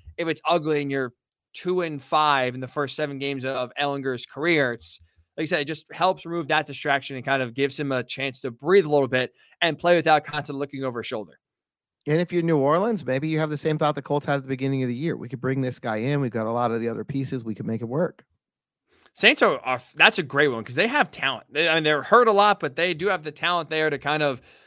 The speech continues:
Speaker 1: make it worth Matt Ryan's while as well if he still wants to kind of play and kind of get one more run at, you know, the playoffs and beyond and kind of get that elusive Super Bowl.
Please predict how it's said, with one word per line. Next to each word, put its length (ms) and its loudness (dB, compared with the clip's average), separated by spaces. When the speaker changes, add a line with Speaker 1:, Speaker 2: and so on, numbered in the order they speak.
Speaker 1:
make 320 4
it 120 6
worth 340 2
Matt 280 8
Ryan's 400 2
while 300 6
as 100 -2
well 200 4
if 80 0
he 100 -8
still 200 -4
wants 180 -6
to 60 -16
kind 160 -4
of 80 -6
play 500 -2
and 120 -10
kind 180 -6
of 60 -8
get 120 -4
one 160 -4
more 160 -2
run 240 0
at, 280 0
you 80 -8
know, 140 2
the 100 0
playoffs 440 2
and 100 -4
beyond 320 0
and 80 -6
kind 160 -4
of 60 -8
get 140 -8
that 140 2
elusive 360 -6
Super 260 -8
Bowl. 360 0